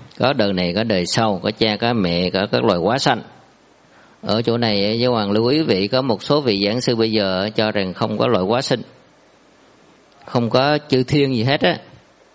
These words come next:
Nhưng nếu chúng ta xét các cảnh giới, chúng sinh ở địa ngục là thuộc gì? Hóa sanh hay nõn hay thai thấp?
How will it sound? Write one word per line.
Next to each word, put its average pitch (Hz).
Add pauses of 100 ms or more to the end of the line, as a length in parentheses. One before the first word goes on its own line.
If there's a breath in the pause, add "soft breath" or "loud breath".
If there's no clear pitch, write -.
(1200)
Nhưng 135
nếu 175
chúng 202
ta 143
xét 214
các 190
cảnh 127
giới, 160
chúng 185
sinh 165
ở 123
địa 113
ngục 113
là 107
thuộc 107
gì? 101 (260)
Hóa 147
sanh 135
hay 120
nõn 110
hay 143
thai 117
thấp? -